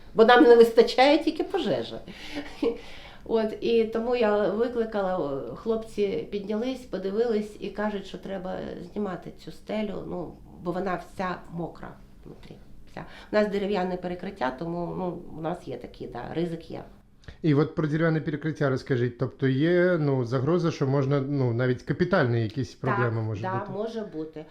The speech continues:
Speaker 1: У нас будинок дев'ятсот десятого року. Він дуже класнючий. Тут і стелі, ви ж бачите, да, тут завжди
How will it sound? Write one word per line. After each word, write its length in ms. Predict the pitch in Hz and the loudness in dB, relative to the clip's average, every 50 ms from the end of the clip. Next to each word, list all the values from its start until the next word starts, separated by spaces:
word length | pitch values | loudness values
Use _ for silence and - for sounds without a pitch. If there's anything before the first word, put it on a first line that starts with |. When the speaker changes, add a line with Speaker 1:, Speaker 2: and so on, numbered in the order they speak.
| - - - | -18 -4 2
Speaker 1:
У 40 | 214 | 2
нас 120 | 226 240 | 4 4
будинок 460 | 208 196 208 208 233 269 277 330 - | 4 2 4 4 6 6 6 4 2
дев'ятсот 460 | 185 175 170 180 175 165 - 214 214 190 | 2 2 2 2 0 -2 -2 -4 -4 -2
десятого 600 | 175 170 - - 170 180 - 160 165 160 147 143 | -4 -4 -2 -2 -4 -2 -2 -2 -2 -2 -2 -2
року. 380 | 139 135 135 - - 147 - - - - | -4 -4 -6 -8 -12 -12 -12 -10 -10 -4
Він 200 | 160 180 185 190 | 0 2 2 4
дуже 260 | 185 190 180 180 170 | 4 2 2 2 0
класнючий. 840 | 160 - 165 156 156 - - 139 135 131 135 - - - - - - - - - - - - - - - | -2 -2 -2 -4 -4 -4 -4 -4 -4 -4 -6 -10 -10 -10 -10 -10 -10 -12 -16 -18 -16 -16 -16 -16 -10 -2
Тут 220 | - 180 175 - | -2 -2 2 4
і 240 | 165 165 160 156 156 | 6 6 8 6 6
стелі, 380 | 156 - - 190 185 185 180 175 | 2 0 2 4 6 6 6 6
ви 120 | 160 160 | 2 2
ж 80 | 160 156 | 0 2
бачите, 420 | 170 147 151 - - 147 - 139 | 2 2 2 2 -4 -6 -6 -6
да, 220 | 135 139 160 170 | -2 0 0 0
тут 220 | 165 165 170 160 156 | 0 0 -2 -2 2
завжди 440 | 170 170 165 160 - - 175 175 | 2 2 2 2 4 4 6 6